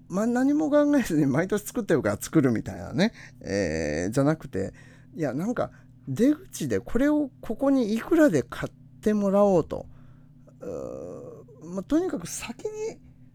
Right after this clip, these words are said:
そこじゃないかなと思うんですよね。だからピーアンドジーなんかそういうことをよく考えてると思うんですよ。僕ピーアンドジーはすごいなと思うんですけれども、まあ、ボスがね、消費者という考え方で、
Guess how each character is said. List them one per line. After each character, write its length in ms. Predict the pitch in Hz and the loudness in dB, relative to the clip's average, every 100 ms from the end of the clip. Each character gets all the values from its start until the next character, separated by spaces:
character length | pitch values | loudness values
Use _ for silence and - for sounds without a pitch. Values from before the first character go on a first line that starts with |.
| - - | -20 -18
そ 280 | - 277 | -6 -4
こ 120 | 294 277 | 2 4
じ 60 | |
ゃ 60 | 247 | 4
な 120 | 127 | 2
い 80 | - | 0
か 120 | - | -4
な 200 | 85 58 | -4 -6
と 200 | - - - - - - | -8 -16 -20 -20 -20 -8
思 200 | 123 120 | -2 -2
う 20 | |
ん 80 | 87 | -2
で 80 | 62 | -8
す 60 | - | -8
よ 80 | |
ね。 160 | 151 233 | -6 -4
だ 100 | 220 | -2
か 60 | 160 | -4
ら 80 | |
ピ 320 | - - 277 349 | -4 -4 0 0
ー 80 | |
ア 40 | 392 | -2
ン 100 | 381 | -4
ド 120 | 370 | -4
ジ 140 | - | 0
ー 40 | 285 | 0
な 80 | 151 | 0
ん 80 | |
か 140 | 113 90 | -2 -2
そ 160 | 147 | 0
う 20 | 135 | 0
い 60 | |
う 40 | 135 | 0
こ 100 | 113 | -2
と 80 | |
を 20 | 95 | -2
よ 100 | 120 | -2
く 100 | - | -2
考 300 | 135 131 120 | -2 2 2
え 80 | |
て 80 | 92 | 0
る 80 | 78 | -6
と 120 | 71 | -6
思 180 | 85 69 | -6 -8
う 20 | |
ん 40 | 58 | -12
で 60 | |
す 40 | 69 | -12
よ。 80 | 76 | -8
僕 200 | 156 175 | -8 -6
ピ 120 | 226 | -2
ー 100 | 262 | -2
ア 40 | |
ン 80 | 262 | -2
ド 100 | 254 | -4
ジ 380 | 233 - 185 233 | -6 -8 -2 0
ー 40 | |
は 120 | 170 | 0
す 160 | - 143 | -2 2
ご 100 | 143 | 2
い 60 | 101 | 2
な 160 | 98 | -2
と 100 | 92 | -4
思 200 | 101 117 | -2 -2
う 20 | |
ん 80 | 92 | -2
で 60 | 71 | -6
す 60 | |
け 80 | - | -10
れ 80 | 82 | -8
ど 120 | 80 | -4
も、 260 | 110 139 - - - - - | -2 -2 -2 -12 -20 -16 -6
ま 180 | 196 | -2
あ、 100 | 123 - - | -4 -6 -10
ボ 240 | 131 170 | -4 -2
ス 160 | 240 170 | 0 0
が 140 | 131 | -2
ね、 160 | 151 196 - | -2 -4 0
消 220 | 170 156 | 4 6
費 100 | - | 6
者 160 | 92 | 2
と 180 | - - - - | 0 -14 -16 -4
い 100 | 117 | -2
う 100 | 104 | -2
考 280 | - 107 107 | -2 -2 0
え 60 | 98 | -2
方 220 | 113 80 | -4 -8
で、 160 | 92 | -10